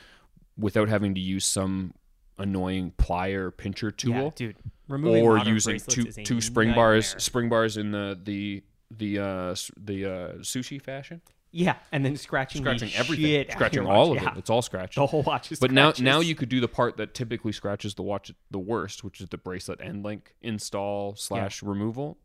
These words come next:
Speaker 1: You remove that, then you could pop the spring bar out, put a strap on it,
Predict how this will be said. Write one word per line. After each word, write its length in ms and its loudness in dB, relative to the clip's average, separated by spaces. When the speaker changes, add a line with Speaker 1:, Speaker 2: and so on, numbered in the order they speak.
Speaker 1:
You 120 -4
remove 320 0
that, 320 -8
then 160 -8
you 60 -10
could 160 -16
pop 220 -8
the 40 -18
spring 280 -12
bar 200 -8
out, 220 -10
put 140 -8
a 20 -12
strap 320 -8
on 160 -8
it, 100 -12